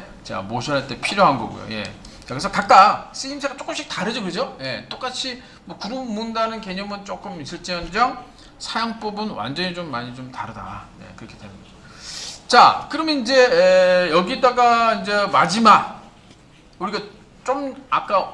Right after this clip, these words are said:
첫 시간에 했던, 어, 키프 애니메이션 배경을 여기다 조금만 섞으면 아주 좀 재밌겠죠. 자, 예를 들면 얘가, 얘가 바다인데 가만히 있잖아, 그쵸? 그래서 요것만 살짝 움직여서 하면 끝나게 되겠죠. 자, 그래서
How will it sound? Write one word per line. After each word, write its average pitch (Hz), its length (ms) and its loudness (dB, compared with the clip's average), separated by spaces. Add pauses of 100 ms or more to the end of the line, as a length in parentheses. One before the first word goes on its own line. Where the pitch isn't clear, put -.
첫 - 160 -6
시간에 262 380 0
했던, 214 540 -2 (360)
어, 135 180 -6
키프 254 260 -4
애니메이션 208 580 -2
배경을 175 460 0
여기다 165 240 -2
조금만 220 400 -4
섞으면 190 640 -6
아주 151 220 -6
좀 147 140 -12
재밌겠죠. 117 560 -12
자, 120 120 -14
예를 156 180 -8
들면 196 280 -6 (560)
얘가, 151 440 0
얘가 165 180 -4
바다인데 151 760 0
가만히 151 300 -2
있잖아, 107 380 -10 (140)
그쵸? 143 300 -10
그래서 135 200 -10
요것만 170 320 -2
살짝 175 420 -2
움직여서 160 520 -4
하면 165 300 -10
끝나게 175 300 -6
되겠죠. 113 500 -8
자, 123 100 -12
그래서 175 440 2